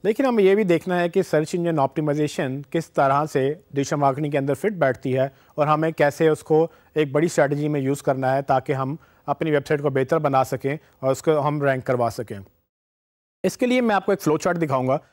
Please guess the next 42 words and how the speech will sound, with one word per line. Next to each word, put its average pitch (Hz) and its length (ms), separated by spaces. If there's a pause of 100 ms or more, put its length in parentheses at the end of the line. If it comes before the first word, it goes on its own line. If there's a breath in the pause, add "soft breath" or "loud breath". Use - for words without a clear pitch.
(240 soft breath)
जिसके 143 260
तहत 143 280
आपको 139 240
ये 143 60
समझ 151 280
आ 127 100
जाएगी 131 280
कि 156 100 (140)
एसईओ 170 360
का 165 140
रोल 135 240
कहाँ 135 260
पर 143 120
प्ले 127 200
होता 127 280
है 139 180 (260 soft breath)
और 135 300
कहाँ 143 260
पर 156 100
जाके 139 320
हमें, 139 340 (320 soft breath)
अ, 135 400 (180)
बाकी 151 340
चीज़ों 156 280
को 160 280 (120)
समझ 147 300
आती 143 220
है 147 100
कि 151 100
वो 147 120
किस - 220
तरह 147 140
से 160 80
डिफरेंट 147 380
हैं 160 100
और 156 180
ये 143 120
किस - 220
तरह 131 180
से 127 120
डिफरेंट 113 340
हैं। 90 160